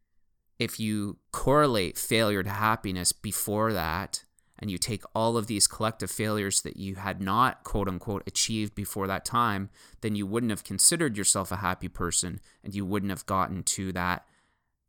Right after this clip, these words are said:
happiest moment or most adventurous moment or point in time. Don't get caught up in the fact that failure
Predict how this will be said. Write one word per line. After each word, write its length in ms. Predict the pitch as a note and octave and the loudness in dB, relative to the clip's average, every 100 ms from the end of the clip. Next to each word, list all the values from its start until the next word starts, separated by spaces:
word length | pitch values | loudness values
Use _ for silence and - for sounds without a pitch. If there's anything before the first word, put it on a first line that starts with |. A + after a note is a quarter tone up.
| _ | _
happiest 600 | - A#2 G#2+ G2 F#2 - | -2 2 2 2 2 2
moment 440 | G#2 G2 F#2 F2 | 2 0 0 -2
or 60 | F#2+ | -2
most 260 | F2+ F2+ G2+ | -2 0 -2
adventurous 640 | F#2 G2+ G2 - F2 - | 0 -2 -2 -2 -4 -4
moment 400 | F#2 F2 E2+ F2 - | -4 -4 -8 -10 -12
or 80 | |
point 340 | F#2+ - G2+ F2 | -6 -4 -4 -4
in 80 | E2+ | -6
time. 460 | - F2+ D#2+ G#2 - _ _ _ _ _ _ _ _ _ _ _ - | -4 -4 -4 -10 -16 _ _ _ _ _ _ _ _ _ _ _ -2
Don't 180 | A#2+ A#2 | -2 0
get 160 | A#2+ | -4
caught 240 | - - G#2+ | -2 2 4
up 160 | G#2 | 4
in 60 | G#2 | 0
the 60 | F#2+ | -4
fact 380 | - G2 F#2 - | 0 0 0 -2
that 200 | D#2 - - _ _ | -4 -6 -20 _ _
failure 720 | - G#2+ A2+ A2 G2+ F#2 G#2+ | -2 2 6 6 4 0 -4